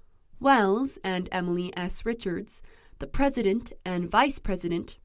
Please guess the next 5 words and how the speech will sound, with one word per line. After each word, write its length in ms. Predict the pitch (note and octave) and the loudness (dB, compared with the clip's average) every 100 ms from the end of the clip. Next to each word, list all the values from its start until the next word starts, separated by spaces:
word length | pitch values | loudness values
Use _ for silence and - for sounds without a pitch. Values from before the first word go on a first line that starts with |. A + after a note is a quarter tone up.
| - | -10
respectively, 840 | A#3+ A#3+ F#3 F3+ F#3 F3+ F3+ G#3+ - - - - - | -8 -4 -6 -6 -8 -6 -6 -6 -10 -20 -20 -12 -2
of 160 | A3+ | -2
the 80 | A3+ | -2
Territorial 800 | B3+ C4 B3+ C#4 - G3+ F#3+ G3 G#3+ | -6 -4 -2 -2 2 2 4 2 -2
Association, 960 | - F#3 F#3 A3+ F3 E3+ - F3+ A3 | -4 -6 -4 0 0 -2 -4 -4 -6